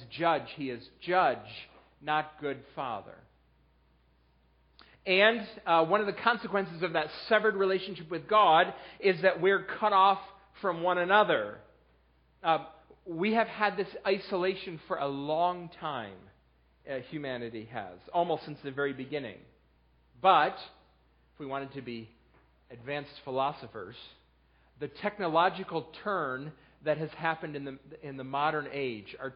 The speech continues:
turn toward technology, has just made this worse, this isolation. We have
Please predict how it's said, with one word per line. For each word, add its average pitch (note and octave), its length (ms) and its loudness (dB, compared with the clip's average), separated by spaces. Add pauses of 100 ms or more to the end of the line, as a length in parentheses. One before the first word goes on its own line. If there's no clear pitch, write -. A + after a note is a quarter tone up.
turn D#3 280 -8
toward C3+ 240 -8
technology, C#3 800 -4 (260)
has D#3+ 180 -2 (120)
just F3 240 -6
made D3+ 280 -6
this B2+ 160 -6 (360)
worse, C3+ 480 0 (420)
this C3+ 140 -6 (180)
isolation. A#2 760 -6 (840)
We F#3+ 220 2
have D#3+ 300 4